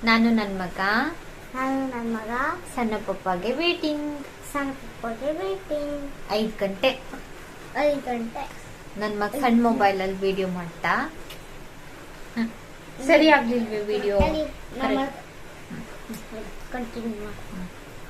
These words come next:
Speaker 1: ಇಬ್ರು ಕಾಯ್ತೆ ಅವರೆಲ್ಲ ಮಗ.
Speaker 2: ಹ್ಮ್.
Speaker 1: ಸಣ್ಣ ಪಪ್ಪ ಬರ್ತ್ರು ಅಂತ.
Speaker 2: ನಾನ್ ಚಿತ್ರ ಬಿಡ್ಸಿದ್ದೆ.
Speaker 1: ಹಾ,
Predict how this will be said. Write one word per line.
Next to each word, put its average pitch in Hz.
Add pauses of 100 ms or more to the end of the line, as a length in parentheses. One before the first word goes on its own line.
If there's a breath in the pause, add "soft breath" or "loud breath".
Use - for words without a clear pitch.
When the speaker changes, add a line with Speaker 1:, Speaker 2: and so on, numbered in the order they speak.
(320 loud breath)
Speaker 1:
ಇಬ್ರು 208
ಕಾಯ್ತೆ 202
ಅವರೆಲ್ಲ 190
ಮಗ. 190
Speaker 2:
ಹ್ಮ್. 233 (120)
Speaker 1:
ಸಣ್ಣ 196
ಪಪ್ಪ 190
ಬರ್ತ್ರು 185
ಅಂತ. 185
Speaker 2:
ನಾನ್ 320
ಚಿತ್ರ 370 (120)
ಬಿಡ್ಸಿದ್ದೆ. 254
Speaker 1:
ಹಾ, 196